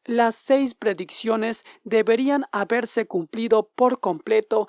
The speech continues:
en la década de los treinta después de Cristo. Sin embargo, no fue así. La base para que se realizaran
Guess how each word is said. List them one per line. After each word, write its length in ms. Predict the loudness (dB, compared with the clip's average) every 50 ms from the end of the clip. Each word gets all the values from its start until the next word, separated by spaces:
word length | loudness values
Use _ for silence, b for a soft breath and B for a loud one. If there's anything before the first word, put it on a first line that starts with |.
| B B B B
en 220 | -6 -4 -2 0 0
la 140 | 0 -2 0
década 540 | 2 2 2 2 2 0 0 0 0 -2
de 120 | -2 0 0
los 240 | 0 0 -2 -4 -4
treinta 380 | -2 -2 -2 -2 -2 -4 -4
después 440 | -2 -4 -6 -6 _ -4 -4 -2 -2
de 140 | -2 -4 -4
Cristo. 480 | -4 -8 -8 -8 -6 -8 -8 -8 -8 _ _ _ _ _ _
Sin 320 | -16 -10 -6 -4 -2 0 0
embargo, 640 | 0 0 0 0 0 0 0 0 0 -2 -2 -4 _ _ -10
no 220 | -4 -2 -2 -2
fue 280 | -2 -2 -2 0 0 0
así. 460 | -2 -2 -6 -8 -8 -10 -10 -16 _ _ _ _ _ B B B B B B
La 220 | -4 0 0 2 4
base 320 | 4 2 4 2 0 0
para 280 | 0 0 0 0 0 -2
que 180 | -2 -4 -4
se 180 | -2 0 -2 0
realizaran 880 | 0 0 0 0 0 -2 -4 -4 0 2 2 2 2 2 -2 -2 -6